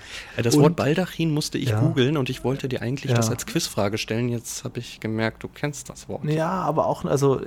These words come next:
Speaker 2: das war mir auch immer fremd. Ich hab das irgendwann so, ja, vor zehn, fünfzehn Jahren mal gehört und hab mich dann da sehr drüber amüsiert. Aber es ist ein komisches Wort auf jeden Fall, ja. Und interessant ist auch, dass direkt drei Kinder,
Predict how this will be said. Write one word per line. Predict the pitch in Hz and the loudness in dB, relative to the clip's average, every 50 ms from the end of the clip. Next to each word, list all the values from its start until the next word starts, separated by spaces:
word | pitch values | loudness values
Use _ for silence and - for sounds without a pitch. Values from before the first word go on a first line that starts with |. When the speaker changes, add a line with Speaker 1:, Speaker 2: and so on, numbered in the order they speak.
| - 135 131 | -6 -6 -6
Speaker 2:
das | - 139 131 - 143 | -6 -6 -2 2 2
war | 147 | 4
mir | 160 160 - | 4 4 2
auch | 131 - - | 0 -4 -2
immer | 180 151 151 143 | -2 0 0 0
fremd. | - - - 131 139 131 117 - | -2 0 2 2 2 2 0 -2
Ich | - | -4
hab | 151 127 | -6 -4
das | - 123 123 | -4 -4 0
irgendwann | 135 143 151 160 156 143 139 139 | 2 2 2 2 2 2 0 2
so, | 139 139 135 127 123 | 2 2 0 2 2
ja, | 135 131 123 | 2 2 2
vor | 123 - 113 110 107 110 - - - - - | 0 0 0 0 0 -2 -4 -8 -16 -20 -16
zehn, | - - 131 135 131 | -2 2 4 4 4
fünfzehn | 127 - 131 - - - 127 | 4 0 -4 -4 0 2 4
Jahren | 120 120 120 127 | 6 6 6 6
mal | 127 117 113 113 | 6 6 6 6
gehört | 110 107 104 117 131 147 143 131 | 4 4 6 6 6 6 4 2
und | 123 123 | 0 0
hab | 120 120 | 0 0
mich | 123 117 | 0 0
dann | 120 117 | 2 2
da | 117 117 117 | 4 4 4
sehr | 113 - 120 | 4 2 2
drüber | 117 127 120 117 117 117 - - - - - | 2 4 4 4 4 2 2 -2 -10 -6 -2
amüsiert. | - 113 117 113 104 98 98 104 123 147 151 - - - - - - - - | 2 4 4 4 4 2 4 6 6 6 6 4 -2 -10 -12 -12 -12 -12 -8
Aber | - 101 104 110 | -4 -2 -2 0
es | 113 - | 0 0
ist | 120 - - | -2 0 0
ein | 127 | -2
komisches | 120 - 135 127 117 - 110 - - | 0 2 2 2 2 2 0 -2 -2
Wort | 107 98 98 - | -2 -2 -2 -2
auf | - - | -4 -4
jeden | 107 98 98 95 | -2 -2 -2 -2
Fall, | - - 92 90 85 | -4 -6 -6 -6 -8
ja. | 85 85 - - - - - | -8 -10 -10 -12 -12 -4 0
Und | 170 160 - - - - - - - | 0 0 0 -2 -8 -18 -20 -14 -10
interessant | - 160 147 143 127 - 139 180 | -4 -2 -2 0 0 0 0 0
ist | - - 131 | 0 -2 -2
auch, | - 117 151 156 - - - | -2 -2 -2 -4 -6 -10 -4
dass | - 135 123 - | -2 -2 -2 0
direkt | - 131 123 143 - - 151 | 0 -2 -2 -2 -4 -4 -2
drei | 135 127 117 | 0 0 0
Kinder, | - - - 196 233 196 101 85 123 165 165 | 0 0 2 4 4 4 4 4 2 0 -2